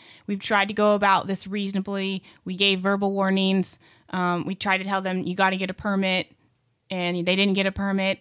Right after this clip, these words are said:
And if, if,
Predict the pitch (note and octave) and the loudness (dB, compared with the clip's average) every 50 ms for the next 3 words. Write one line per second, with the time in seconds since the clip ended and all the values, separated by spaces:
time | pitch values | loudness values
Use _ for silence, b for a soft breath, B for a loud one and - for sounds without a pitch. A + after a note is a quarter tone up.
0 | _ _ F3+ F#3 F3+ F3+ F3+ F3+ - - F3+ F#3+ F3+ - - _ _ _ _ _ | _ _ 0 2 2 4 2 2 0 0 -2 -2 -2 -6 -12 _ _ _ _ _
1 | _ - - _ _ _ _ _ _ _ _ _ _ _ _ _ _ _ _ - | _ -20 -20 _ _ _ _ _ _ _ _ _ _ _ _ _ _ _ _ -16
2 | - F#3+ - - _ _ _ _ F#3+ F#3+ - | -16 -16 -16 -18 _ _ _ _ -6 -6 -6